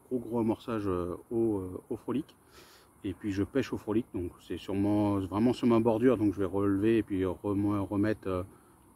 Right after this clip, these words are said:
bah, un appât tous les, euh, tous les deux heures, une heure et demie, deux heures pour pouvoir, euh, bah, pouvoir pêcher correctement.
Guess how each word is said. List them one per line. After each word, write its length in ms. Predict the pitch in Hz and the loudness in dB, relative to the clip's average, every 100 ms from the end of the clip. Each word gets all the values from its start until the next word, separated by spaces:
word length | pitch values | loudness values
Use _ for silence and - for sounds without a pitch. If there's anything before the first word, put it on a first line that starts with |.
| - | -8
bah, 180 | 92 92 | -4 -2
un 220 | 90 90 | -2 -2
appât 340 | 92 110 107 92 | -4 -4 -4 -6
tous 100 | 87 | -6
les, 200 | 90 92 | -2 -2
euh, 120 | 85 | -2
tous 160 | - 90 | -6 -8
les 100 | 87 | -6
deux 220 | 90 87 | -4 -2
heures, 180 | 104 98 | -2 -2
une 100 | 92 | -4
heure 100 | 85 | -2
et 40 | |
demie, 140 | 92 | 0
deux 220 | 90 82 98 | 0 -2 -4
heures 120 | 113 | -6
pour 180 | - 82 | -8 -16
pouvoir, 380 | - 98 101 85 | -10 -8 -6 -8
euh, 40 | |
bah, 100 | 80 - | -10 -12
pouvoir 160 | 85 | -14
pêcher 300 | - 90 - | -14 -16 -14
correctement. 480 | 98 90 - 101 - | -12 -12 -10 -8 -8